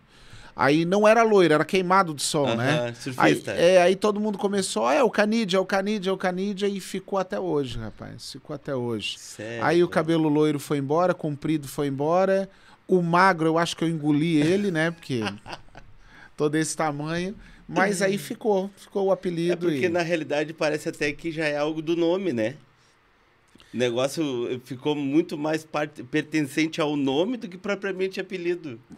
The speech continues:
Speaker 1: Hoje eu passei por isso. Hoje ainda trouxeram um documento pra mim assinar lá na secretaria. Eu fui olhar o documento, Alexander Canidia. Eu falei, "Gente,
Speaker 2: <laughs>
Speaker 1: não é meu nome, não vai
Speaker 2: Sério?
Speaker 1: mandar isso pra frente, né?" A pessoa, "Como não é o nome do senhor?" Porque todo mundo diz,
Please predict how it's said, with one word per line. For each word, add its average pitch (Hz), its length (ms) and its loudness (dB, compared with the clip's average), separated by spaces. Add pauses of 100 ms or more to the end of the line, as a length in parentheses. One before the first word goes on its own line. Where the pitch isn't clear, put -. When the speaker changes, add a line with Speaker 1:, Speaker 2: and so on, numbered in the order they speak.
Speaker 1:
Hoje 196 320 4
eu 214 60 -2
passei 214 280 -6
por 226 160 -8
isso. 139 360 -4
Hoje 135 220 -2
ainda 165 380 0 (260)
trouxeram 170 500 0
um 170 40 -2
documento 165 580 -2
pra 165 140 -2
mim 170 120 -6
assinar 156 520 -6
lá 151 140 -4
na 156 100 -6
secretaria. 156 640 -4
Eu 170 80 -2
fui 170 180 -6
olhar 160 160 -2
o 156 40 0
documento, 156 520 -4
Alexander 165 640 -2
Canidia. 147 440 -4
Eu 131 40 -4
falei, 135 220 -4
"Gente, 135 440 -4
Speaker 2:
<laughs> 120 480 -10
Speaker 1:
não 147 300 0
é 139 80 2
meu 131 140 -2
nome, 156 480 -2
não 113 140 -6
vai 143 160 2
Speaker 2:
Sério? 156 120 0
Speaker 1:
mandar 151 260 2
isso 180 360 -2
pra 170 120 -2
frente, 190 460 -2
né?" 147 220 -2 (500)
A 165 80 -12
pessoa, 202 260 -6
"Como 247 300 -6
não 226 100 -4
é 226 100 -4
o 214 60 -4
nome 214 220 -6
do 202 80 -8
senhor?" 214 380 -6
Porque 170 240 -8
todo 180 240 -8
mundo 180 240 -8
diz, 175 420 -8